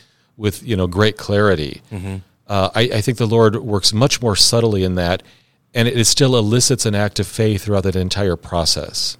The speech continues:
Speaker 2: Well, think about, sometimes we don't think of vocation as relationship,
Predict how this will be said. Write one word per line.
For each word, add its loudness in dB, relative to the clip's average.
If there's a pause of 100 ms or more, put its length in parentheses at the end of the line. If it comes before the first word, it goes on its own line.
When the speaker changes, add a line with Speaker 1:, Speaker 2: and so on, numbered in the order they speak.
Speaker 2:
Well, -2
think -4
about, 2 (920)
sometimes -4
we 0
don't 0
think -6
of -4
vocation -6
as -6 (460)
relationship, -8